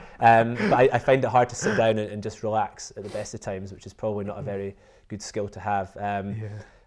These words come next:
Speaker 1: but, uh, so I found that quite tough and not being able to exercise and do things. But again, I kept telling myself how lucky I was to,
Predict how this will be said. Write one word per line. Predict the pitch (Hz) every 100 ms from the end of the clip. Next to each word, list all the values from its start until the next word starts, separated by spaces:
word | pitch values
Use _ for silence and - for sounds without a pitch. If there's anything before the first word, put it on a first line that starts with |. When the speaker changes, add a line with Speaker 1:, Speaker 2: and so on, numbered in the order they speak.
| _
Speaker 1:
but, | - 107 98 - - - _ _ -
uh, | 107
so | 127
I |
found | 120 156 143
that | 113
quite | 120 107
tough | - 113 -
and | 104
not | 113 101
being | 107
able | 107 104
to | 104
exercise | 101 - 104 101 98 95
and | 98
do |
things. | 95 104 92 92
But | 107 98 - _ -
again, | 113 117
I | 107
kept | - 101 -
telling | 95
myself | 98 92 95
how | -
lucky | 101 98 98
I |
was | 95 95 -
to, | 95